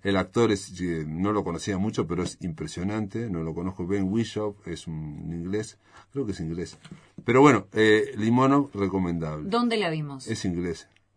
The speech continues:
Speaker 2: ¿Dónde?
Speaker 1: Eh, bueno, acá dice que es en, yo la vi en
Speaker 2: ¿En la piratería?
Speaker 1: en la piratería, está en Filmin en España y no, no sé en qué, en qué plataforma está, tendría que ser, ver.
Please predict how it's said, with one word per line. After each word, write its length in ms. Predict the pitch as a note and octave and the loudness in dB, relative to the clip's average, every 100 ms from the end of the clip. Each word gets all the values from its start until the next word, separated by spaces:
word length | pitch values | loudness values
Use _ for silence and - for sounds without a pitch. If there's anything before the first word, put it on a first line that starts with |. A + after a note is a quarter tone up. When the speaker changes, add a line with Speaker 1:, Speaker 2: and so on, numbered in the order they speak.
| _ - - - - _ - | _ -20 -20 -20 -20 _ -10
Speaker 2:
¿Dónde? 560 | F3 C#3 B2+ B2+ A#2+ | 2 6 8 8 8
Speaker 1:
Eh, 20 | A#2 | 6
bueno, 500 | A2+ D#3+ D#3 C#3+ C3 | 8 10 10 10 8
acá 260 | G#2 C3 | 8 6
dice 320 | C3+ C3+ C#3 | 6 6 2
que 240 | G#2 A#2 A#2+ | 4 6 6
es 180 | A#2+ - | 4 0
en, 800 | A2 G2+ F#2+ F2 E2 D#2 D2+ D2 | 2 4 2 0 -2 -4 -6 -8
yo 200 | E2 G2 | -4 -2
la 100 | G#2 | 0
vi 220 | F#2 F#2+ F2 | 2 2 2
en 460 | D#2+ D2 - - | 0 -6 -10 -12
Speaker 2:
¿En 160 | - E3+ | -8 -6
la 140 | D#3+ | -6
piratería? 680 | D#3+ D#3 D#3 D#3 D#3+ E3+ B3+ | -6 -6 -6 -4 -4 -4 -4
Speaker 1:
en 120 | G#2 G#2 | -2 -2
la 100 | F#2 | 2
piratería, 840 | G2 F#2+ G#2+ G#2+ A#2 A#2+ B2+ C#3+ - | 4 2 2 2 4 6 4 2 0
está 320 | G2 - A2+ | -4 -2 -4
en 80 | G2+ | -2
Filmin 500 | A2+ G2 G#2 A#2 A#2+ | 0 0 2 2 2
en 160 | G2 | 0
España 580 | F2+ - A2+ A2 A2+ B2+ | -2 -4 -4 -2 -2 -2
y 120 | A2 | -2
no, 200 | G2+ F#2+ F2 | 0 0 -2
no 240 | F2 F#2+ | -4 -6
sé 120 | G2+ | -4
en 80 | G2+ | -6
qué, 100 | G2 | -4
en 260 | E2 D#2+ D#2+ | -6 -6 -8
qué 100 | F2 | -8
plataforma 520 | F2 D#2+ F2+ F2+ E2 | -8 -10 -10 -8 -10
está, 180 | E2 G2 D#2 | -10 -12 -10
tendría 280 | D#2+ F2+ | -10 -10
que 120 | D#2+ - | -10 -10
ser, 240 | E2 D#2 D#2+ F#2 | -12 -12 -14 -18
ver. 440 | D#2+ F2 D#2+ D#2+ | -14 -12 -10 -12